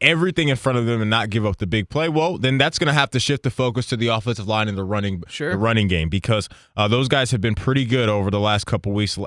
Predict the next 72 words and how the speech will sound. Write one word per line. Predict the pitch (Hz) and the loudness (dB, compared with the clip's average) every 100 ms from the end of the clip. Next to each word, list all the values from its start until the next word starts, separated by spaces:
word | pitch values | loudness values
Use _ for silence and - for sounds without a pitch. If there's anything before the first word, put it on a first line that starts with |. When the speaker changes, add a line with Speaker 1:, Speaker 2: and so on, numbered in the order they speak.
| - 98 | -4 0
Speaker 1:
mainly | 104 117 110 | 2 2 2
last | 101 104 98 | 2 2 0
week. | 101 | -2
And | 95 | 0
Mike | 104 110 | 0 0
Weber's | 117 120 113 | 0 0 0
running | 120 127 | 0 0
like | 131 | 0
a | |
madman. | 123 131 135 87 73 | 0 0 0 -2 -2
He's | 104 110 | -2 0
running | 131 131 | 0 0
like | 123 117 | 0 0
a | 98 | -2
guy | 92 107 101 - - | 0 0 0 -4 -6
that | 104 101 | -2 -2
is | 82 | 0
very | 117 123 | 0 0
determined | 101 - 123 120 | -2 -2 0 0
right | 107 101 | 0 0
now. | 104 | 0
So | - 139 | -2 -2
you | 180 | 0
know | 196 | 0
what | 151 - | 0 -2
you | |
got. | 107 101 | -2 -2
You | 78 | -2
got | 104 98 | -4 -2
two | 151 | -2
running | 160 196 202 | -2 -2 0
backs | 165 143 | -2 -2
back | 113 123 110 | -2 0 0
there | 98 92 90 - _ | 0 0 -2 -10 _
that | 107 107 | -4 -2
can | 113 98 | 0 0
really | 104 127 139 | 0 0 0
get | 117 131 - | 0 -2 2
things | 117 110 | 2 2
done. | 80 139 123 | 0 0 2
Now, | 147 127 | 2 2
Wyatt | 92 135 180 | 2 0 0
Davis, | 165 208 190 185 - _ - | 0 0 0 -4 -10 _ -2
he's | 208 | 0
gonna | 262 247 | 2 2
have | 208 | 2
to | 170 | 0
get | 147 170 | 0 0
it | |
going. | 120 180 101 - - | 0 0 -2 -8 -4
He's | 147 | -2
gonna | 175 196 | 0 2
have | 202 | 0
to | 202 | -2
get | 185 185 | -2 -2
it | |
going. | 165 170 135 | 0 0 2
I | 185 | 2
expect | 254 - 196 151 | 0 0 -2 0
big | 170 190 | -2 0
things | 214 262 | -2 -2
from | 160 | -2
him | 127 | 0
tomorrow. | 95 85 76 | -2 -6 0
I | 156 | 0
don't | 233 | 2
Speaker 2:
Of | 190 | 0
course. | 233 | 0
Speaker 1:
expect | - 196 190 | 0 0 0
a | 143 | -2
big | 104 147 104 | 0 -2 0
drop-off, | 127 131 123 113 | 0 0 0 -2